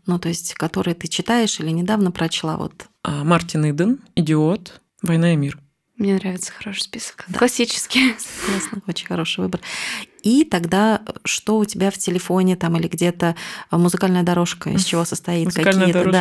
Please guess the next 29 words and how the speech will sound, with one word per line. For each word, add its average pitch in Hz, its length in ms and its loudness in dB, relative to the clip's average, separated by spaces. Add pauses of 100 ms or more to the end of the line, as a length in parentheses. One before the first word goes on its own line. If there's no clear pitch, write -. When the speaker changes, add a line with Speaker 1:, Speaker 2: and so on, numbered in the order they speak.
Speaker 2:
дорожка. - 120 -10 (320)
Это 170 220 0
калейдоскоп 185 680 2
несовместимого. 180 1040 4
Speaker 1:
<laughs> - 40 -8 (640)
Speaker 2:
А, 156 220 4
это, 151 640 2
может 165 500 4
быть, 170 120 2
камерная 170 420 4
музыка, 160 540 2
может 151 240 0
быть, 151 120 -2
симфоническая, 170 800 4
Шуман, 175 440 4
Шуберт, 175 580 0
Шопен, 175 560 4
Чайковский, 180 880 2 (420)
а, 147 320 2
может 151 320 2
быть, 156 100 0
даже 156 220 4
Штраус. 175 760 4 (140)
Тут 160 180 0
же 151 120 0
могут 151 340 2
быть 151 360 0
Depeche 156 380 2
Mode, 185 320 4